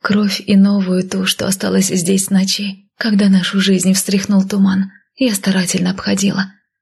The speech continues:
Даже не смотрела на эти жуткие пятна на полу. Мой взгляд постоянно останавливался на вскрытой спальне родителей.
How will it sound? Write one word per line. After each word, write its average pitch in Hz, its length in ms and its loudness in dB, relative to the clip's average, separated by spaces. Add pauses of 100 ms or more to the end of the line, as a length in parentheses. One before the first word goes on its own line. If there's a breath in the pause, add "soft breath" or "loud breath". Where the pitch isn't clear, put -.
Даже 208 300 2
не 196 100 6
смотрела 190 560 0
на 180 100 4
эти 185 220 0
жуткие 185 420 -2
пятна 190 360 -2
на 190 120 4
полу. 185 440 -4 (420)
Мой 202 140 4
взгляд 190 420 0
постоянно 185 600 0
останавливался 185 920 0 (340 loud breath)
на 220 140 2
вскрытой 175 420 -4
спальне 170 380 -2
родителей. 185 720 -4